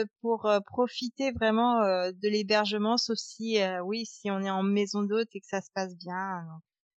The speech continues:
Mais dans ces cas-là, il y a un certain tarif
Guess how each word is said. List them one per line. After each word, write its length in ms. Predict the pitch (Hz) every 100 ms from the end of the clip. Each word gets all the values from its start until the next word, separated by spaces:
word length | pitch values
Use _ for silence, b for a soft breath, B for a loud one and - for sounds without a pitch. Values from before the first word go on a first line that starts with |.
| 185
Mais 300 | 180 180 180
dans 100 | 202
ces 180 | 196 214
cas-là, 460 | - 202 214 226 220
il 120 | 190
y 80 | 196
a 240 | 180 180
un 40 | 185
certain 600 | - 202 - 226 214 214
tarif 420 | 208 196 220 240